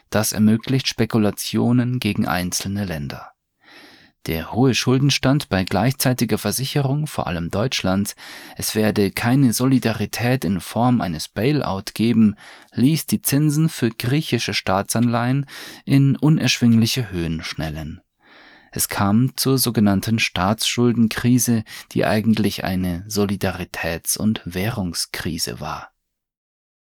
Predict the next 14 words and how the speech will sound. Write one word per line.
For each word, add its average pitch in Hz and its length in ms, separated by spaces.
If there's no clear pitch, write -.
Die 127 220
Antwort 90 600
auf 90 220
diese 107 320
Krise 131 540
war 113 100
nicht 131 280
etwa 107 340
eine 98 360
Korrektur 117 840
der 90 160
Konstruktion 214 1000
des 202 180
Euro, 139 500